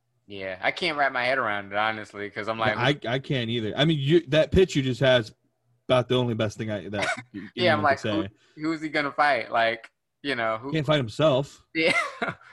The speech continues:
Speaker 1: yeah. I mean, that's pretty much it. So, I mean,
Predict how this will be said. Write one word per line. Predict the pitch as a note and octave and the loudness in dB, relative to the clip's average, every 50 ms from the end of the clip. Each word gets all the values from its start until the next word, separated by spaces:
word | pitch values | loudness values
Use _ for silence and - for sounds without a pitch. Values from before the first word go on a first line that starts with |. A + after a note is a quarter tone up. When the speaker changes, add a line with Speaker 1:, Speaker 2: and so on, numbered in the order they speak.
| - _ | -8 _
Speaker 1:
yeah. | - D3 D3+ C3+ B2 A#2+ - - _ _ _ _ _ _ _ - | 0 2 2 2 2 0 -2 -8 _ _ _ _ _ _ _ -2
I | C3+ | 0
mean, | C#3+ C#3+ C#3 C3+ | 0 0 0 0
that's | C3+ C#3+ C#3+ - | -2 -2 -4 -6
pretty | - C#3+ C#3 | -8 -8 -6
much | C3 B2+ B2 A#2 - | -6 -6 -6 -6 -4
it. | C#3 C3+ B2+ A#2+ - - _ _ _ _ _ _ _ _ _ _ _ _ _ _ _ _ | -4 -2 -2 -4 -6 -10 _ _ _ _ _ _ _ _ _ _ _ _ _ _ _ _
So, | - - A#2+ A#2 | -6 -2 -2 -2
I | A#2 | -2
mean, | B2 A#2+ A#2+ A#2+ A#2 A2 - | -2 -6 -8 -8 -10 -14 -20